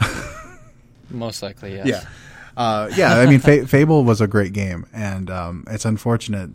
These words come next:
Speaker 1: Uh, I think it was Lionhead Studios made that game, and, uh, they, they unfortunately went under. Um, Sony, I, I got a feeling Sony's big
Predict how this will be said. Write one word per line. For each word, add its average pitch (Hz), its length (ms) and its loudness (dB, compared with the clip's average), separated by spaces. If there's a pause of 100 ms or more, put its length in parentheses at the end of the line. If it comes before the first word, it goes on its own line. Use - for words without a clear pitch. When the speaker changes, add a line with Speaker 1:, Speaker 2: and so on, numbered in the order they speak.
Speaker 1:
Uh, 95 80 -14 (120)
I 104 60 -6
think 110 100 -2
it 107 60 -6
was 98 100 -6
Lionhead 107 480 -4
Studios 113 540 -8
made 110 180 -2
that 107 160 -6
game, 110 260 -4
and, 95 280 -12
uh, 87 200 -10
they, 98 300 -8
they 98 220 -12
unfortunately 95 440 -10
went - 140 -16
under. 78 340 -16 (600)
Um, 113 640 0 (1900)
Sony, 147 460 2
I, 120 280 0
I 127 60 2
got 139 160 2
a 127 60 2
feeling 123 800 0
Sony's 131 420 0
big 120 460 -4